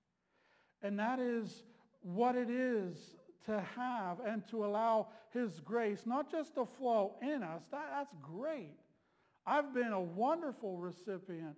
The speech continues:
of God's grace. And at times, it's been difficult, but I've extended it out to others as well. But let me,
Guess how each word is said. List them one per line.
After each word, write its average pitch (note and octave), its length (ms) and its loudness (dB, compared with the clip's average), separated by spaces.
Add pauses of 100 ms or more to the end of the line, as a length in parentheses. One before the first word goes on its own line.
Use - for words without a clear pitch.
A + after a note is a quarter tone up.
(300)
of E3 200 -4
God's D#3+ 520 -4
grace. F3 120 -14 (1500)
And F#3 100 -6
at G3 240 -4
times, C4+ 580 0 (1500)
it's G#3+ 180 -4
been B3+ 220 2
difficult, C#4 880 2 (640)
but F#3+ 120 2
I've A#3+ 240 2
extended A#3 600 -2
it G3 140 -2
out F#3+ 400 -2
to F3+ 160 -6
others G#3+ 440 -8 (1080)
as F3 260 -2
well. F3+ 460 -6 (540)
But A3 100 6
let F4 280 8
me, C#4+ 320 0